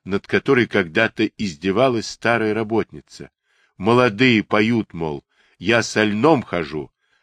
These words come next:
а надо петь «Со вьюном хожу». А что такое вьюн? Вьюн — рыба.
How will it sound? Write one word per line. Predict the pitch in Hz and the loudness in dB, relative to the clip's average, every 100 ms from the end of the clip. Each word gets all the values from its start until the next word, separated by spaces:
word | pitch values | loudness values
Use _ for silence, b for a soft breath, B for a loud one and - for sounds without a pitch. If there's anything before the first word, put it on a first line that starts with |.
| _ | _
а | - 90 | -4 -2
надо | 104 98 101 | 0 0 -2
петь | - 117 107 - | 2 2 2 -2
«Со | - 120 | -4 0
вьюном | 110 104 123 117 127 131 101 | 0 2 0 2 4 4 2
хожу». | - 87 78 69 67 - _ _ _ _ _ - | -4 -8 -8 -10 -14 -16 _ _ _ _ _ -18
А | 82 | -16
что | - 143 | -8 -8
такое | 135 123 139 127 | -8 -6 -2 -2
вьюн? | 110 87 85 65 _ _ _ _ _ _ _ | -4 -6 -8 -8 _ _ _ _ _ _ _
Вьюн — | - 80 120 135 | -8 0 0 0
рыба. | 185 226 98 64 | -2 -4 -8 -16